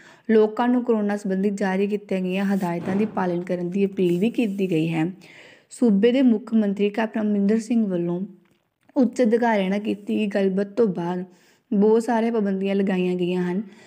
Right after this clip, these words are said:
ਤਾਂ ਜੋ ਕੋਰੋਨਾ ਦੇ ਪ੍ਰਸਾਰ ਨੂੰ ਰੋਕਿਆ ਜਾ ਸਕੇ।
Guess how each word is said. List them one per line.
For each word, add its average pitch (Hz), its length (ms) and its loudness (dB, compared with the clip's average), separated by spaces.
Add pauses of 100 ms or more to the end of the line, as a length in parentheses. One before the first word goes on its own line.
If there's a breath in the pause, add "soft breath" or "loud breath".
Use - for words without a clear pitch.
(240 loud breath)
ਤਾਂ 214 220 0
ਜੋ 220 160 0
ਕੋਰੋਨਾ 220 320 -2
ਦੇ 208 100 -2
ਪ੍ਰਸਾਰ 208 420 -4
ਨੂੰ 226 160 2
ਰੋਕਿਆ 214 300 -2
ਜਾ 180 140 -4
ਸਕੇ। 180 380 -8